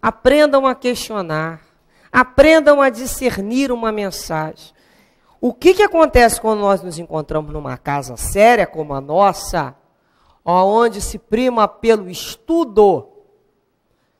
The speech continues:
pelo estudo sério, pela, pelo autoestudo?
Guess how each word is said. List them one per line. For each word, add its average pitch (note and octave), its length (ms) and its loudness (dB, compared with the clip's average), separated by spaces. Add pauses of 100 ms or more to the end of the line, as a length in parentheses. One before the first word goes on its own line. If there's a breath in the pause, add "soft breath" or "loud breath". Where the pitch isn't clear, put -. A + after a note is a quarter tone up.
(440)
pelo A3+ 180 2
estudo A#3 720 -8
sério, A#3 1000 0 (720)
pela, A3 480 2 (560)
pelo A#3 380 2
autoestudo? B3+ 1200 0